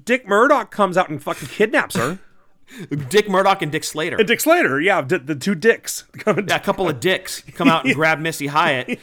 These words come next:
Speaker 1: Yeah.
Speaker 2: And do you know why that was?
Speaker 1: Um, d-, d-, I, I don't wanna say. <laughs>
Speaker 2: Yeah, a couple of dicks wanna throw it down like Eric Bischoff running around backstage in her shower.
Speaker 1: <laughs> Right.
Speaker 2: So this was actually due to the Maryland State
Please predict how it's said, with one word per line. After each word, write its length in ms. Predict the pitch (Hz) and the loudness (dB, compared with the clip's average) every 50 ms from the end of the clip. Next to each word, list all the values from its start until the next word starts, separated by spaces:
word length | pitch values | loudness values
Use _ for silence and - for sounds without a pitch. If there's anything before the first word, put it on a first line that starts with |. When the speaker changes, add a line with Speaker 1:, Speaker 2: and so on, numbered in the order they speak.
| - - | -6 -4
Speaker 1:
Yeah. 120 | 214 196 - _ - | -4 -4 -4 _ 0
Speaker 2:
And 220 | - 180 175 160 | 0 2 2 0
do 100 | 139 180 | 0 -2
you 160 | 190 202 208 | 0 0 2
know 140 | 202 202 190 | 4 6 6
why 200 | 180 180 180 180 | 6 6 4 4
that 220 | 165 170 165 147 | 4 2 0 0
was? 460 | 143 160 196 196 113 - - - - - _ _ _ _ _ _ _ - | 0 0 0 0 -2 -4 -8 -12 -14 -18 _ _ _ _ _ _ _ -4
Speaker 1:
Um, 760 | 143 143 143 139 135 135 131 131 127 127 123 127 127 120 - - _ _ _ _ _ _ _ _ _ - _ _ _ - | -2 0 0 2 2 2 0 -2 -2 -6 -6 -6 -6 -8 -8 -12 _ _ _ _ _ _ _ _ _ -20 _ _ _ -20
d-, 100 | - 127 _ - | -20 -20 _ -10
d-, 80 | 139 123 117 110 104 95 _ _ _ _ _ - - - - - - 98 101 101 - - | -8 -8 -6 -8 -10 -14 _ _ _ _ _ -20 -20 -20 -20 -20 -20 -20 -20 -20 -18 -10
I, 320 | 107 117 123 120 117 117 131 | -4 -2 0 0 2 2 0
I 40 | 127 | 0
don't 100 | 120 113 | -2 -4
wanna 160 | 110 101 92 | -8 -10 -10
say. 320 | - - 104 92 87 87 - _ _ _ | -10 -8 -8 -8 -8 -10 -14 _ _ _
<laughs> 100 | 147 127 - - - - - 180 - | -18 -18 -18 -18 -16 -12 -10 -4 0
Speaker 2:
Yeah, 160 | 190 202 139 | 2 2 2
a 80 | 135 | 2
couple 260 | - 185 - 160 160 151 | 0 -2 -2 -2 -2 -4
of 100 | 135 123 | -2 -2
dicks 300 | 156 185 185 180 - - | -2 -2 -2 -2 -4 -6
wanna 160 | 143 131 127 | -6 -6 -6
throw 220 | - - 160 147 | -4 -2 0 0
it 100 | 131 113 | 0 0
down 240 | 120 165 190 175 135 | 0 0 0 0 0
like 180 | 127 127 117 117 | -2 -4 -4 -4
Eric 260 | 143 139 135 110 104 | -2 -2 -2 -4 -4
Bischoff 420 | 135 160 151 - 143 117 127 143 | -4 -4 -2 -2 -2 -2 -2 -2
running 160 | 135 127 120 | -6 -6 -6
around 220 | 120 117 117 120 107 | -6 -6 -6 -6 -6
backstage 400 | 120 117 110 - - 131 113 110 | -8 -8 -8 -8 -8 -8 -8 -8
in 60 | 107 | -10
her 80 | 107 104 | -12 -10
shower. 440 | - - 143 151 147 123 107 101 - - - | -6 -4 0 0 0 0 -2 -4 -8 -16 -20
Speaker 1:
<laughs> 140 | - - - | -10 -6 -6
Right. 120 | 175 131 - - | -6 -6 -4 -4
Speaker 2:
So 400 | 147 - 185 170 156 143 139 - - _ _ _ _ _ _ _ _ _ _ - | -2 2 2 4 4 2 0 -4 -10 _ _ _ _ _ _ _ _ _ _ -16
this 320 | 135 127 117 185 202 - | -12 -8 -6 -4 -4 -2
was 140 | 196 170 160 - | -2 -4 -2 0
actually 420 | 147 151 175 190 - - 175 160 151 | 0 0 0 0 -4 -6 -6 -6 -6
due 140 | 135 139 139 | -4 -6 -6
to 60 | 127 | -6
the 100 | 127 131 | -6 -8
Maryland 680 | 123 123 127 127 135 147 156 156 156 160 160 160 175 - _ - | -6 -6 -4 -4 -4 -4 -4 -4 -6 -6 -8 -10 -12 -14 _ -14
State 500 | - - - - 156 151 151 156 - | -12 -12 -8 -6 -4 -4 -4 -6 -8